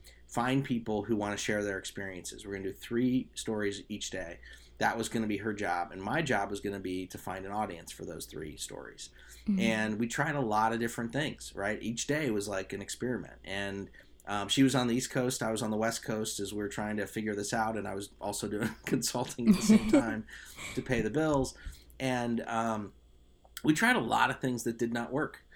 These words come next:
Speaker 1: Um, you know, like, we tried to start posting a lot of stuff to subreddits and, like, see if,
Speaker 2: Right.
Speaker 1: you know, people would read it and find things there, and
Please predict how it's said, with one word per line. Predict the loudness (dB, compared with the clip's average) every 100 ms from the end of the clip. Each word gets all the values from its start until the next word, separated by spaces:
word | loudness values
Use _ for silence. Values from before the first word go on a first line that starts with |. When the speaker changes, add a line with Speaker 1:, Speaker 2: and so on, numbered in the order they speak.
| -20 -14 -2
Speaker 1:
Um, | 0 2 2 0 -2
you | -2 -2
know, | -2 -2
like, | -4 -4
we | -4
tried | 0 2 4
to | 4 2 0 -8 -20 -20 -20 -10
start | -2 0 0
posting | 2 2 2 0
a |
lot | 0 0
of | -2
stuff | -2 -4
to | -4
subreddits | -2 0 0 0 0 -2 -4 -6
and, | -4
like, | -4 -6 -8 -16 -20 -8
see | -2 2 2
if, | 0 -6
Speaker 2:
Right. | -4
Speaker 1:
you |
know, | -4
people | -4 -4 -2
would | 0
read | 2 2
it | 2
and | -4
find | -6 -4 -4
things | -6 -6 -4
there, | -2 -2
and | -4